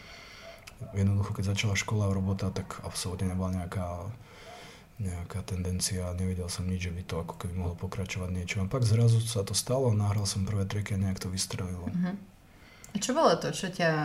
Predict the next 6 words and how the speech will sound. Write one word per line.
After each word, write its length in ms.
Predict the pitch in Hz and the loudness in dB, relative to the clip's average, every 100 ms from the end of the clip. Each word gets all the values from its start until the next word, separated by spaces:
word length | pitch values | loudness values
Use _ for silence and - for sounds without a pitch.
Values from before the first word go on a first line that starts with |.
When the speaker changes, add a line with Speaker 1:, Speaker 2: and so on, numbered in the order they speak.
| 151 - | 0 -2
Speaker 2:
tak 220 | 170 165 | -2 0
nejak 280 | 170 160 156 | 0 0 -4
akože 480 | - 165 170 160 165 - - - | -6 -4 0 0 -4 -12 -20 -20
finálne 540 | - - 208 190 175 165 | -4 4 8 8 6 4
nakoplo, 580 | 147 156 175 - 170 165 | 2 0 -4 -2 0 0
že 480 | 165 156 156 156 | 0 0 0 0